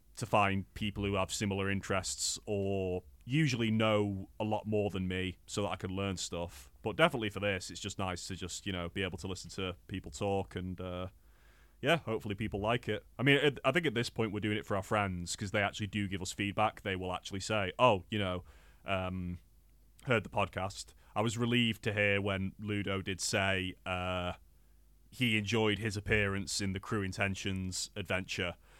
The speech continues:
'cause I did say to him, I, <laughs> uh, I, I really regretted doing an im-, well, it's not even an impression of him.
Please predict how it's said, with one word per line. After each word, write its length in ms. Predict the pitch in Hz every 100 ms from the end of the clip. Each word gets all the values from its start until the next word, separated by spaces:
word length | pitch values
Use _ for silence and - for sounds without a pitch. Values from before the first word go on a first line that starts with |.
| - -
'cause 160 | 107
I 100 | 104
did 180 | 104 101
say 200 | - 101
to 200 | - 127
him, 200 | 104 104
I, 260 | 101 104 85
<laughs> 40 |
uh, 380 | 156 113 - 123 - - - -
I, 180 | 110 117
I 140 | 107 107
really 400 | 107 120 110 107
regretted 500 | 104 107 107 107 101
doing 360 | 107 104 104
an 140 | 98 104
im-, 140 | 101 - - -
well, 160 | 123
it's 100 | 98
not 80 | 139
even 140 | 123 98
an 60 |
impression 480 | 90 - 110 - 110
of 180 | 92 -
him. 300 | 101 95 101